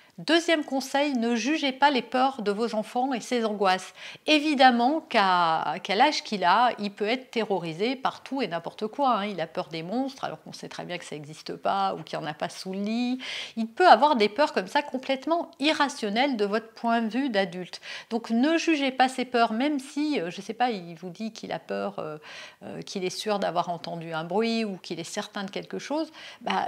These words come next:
dites-lui : « Oui, je comprends, je comprends que tu crois, je comprends que ça a l'air très réel pour toi. » C'est normal quand on est un enfant. Et c'est tout. Encore une fois, ne jugez pas. Troisième conseil, n'en créez pas.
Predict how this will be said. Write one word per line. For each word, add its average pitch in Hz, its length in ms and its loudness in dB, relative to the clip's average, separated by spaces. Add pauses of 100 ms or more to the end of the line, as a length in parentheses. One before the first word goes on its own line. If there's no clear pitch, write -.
dites-lui : « 214 360 0
Oui, 330 160 4
je - 100 -2
comprends, 269 400 2
je 381 80 -6
comprends 285 320 0
que 392 80 -2
tu 262 160 -2
crois, 330 240 6
je 339 100 -6
comprends 294 500 4
que - 80 -12
ça - 160 0
a 202 60 4
l'air 247 300 0
très - 220 2 (100)
réel 285 440 4 (100)
pour - 200 -8
toi. » 160 280 -10 (560)
C'est - 260 0
normal 240 880 2 (240)
quand - 240 -10
on 185 100 -4
est 185 100 -4
un 190 200 -2
enfant. 160 340 -12 (840)
Et 294 80 2
c'est 302 160 0
tout. - 200 -12 (320)
Encore 190 300 -8
une 175 120 -8
fois, 226 340 -4 (100)
ne 208 380 -8
jugez 185 680 -10 (140)
pas. - 160 -10 (1400)
Troisième 175 520 2
conseil, 320 580 0 (280)
n'en 240 260 4
créez 294 440 2
pas. 226 340 4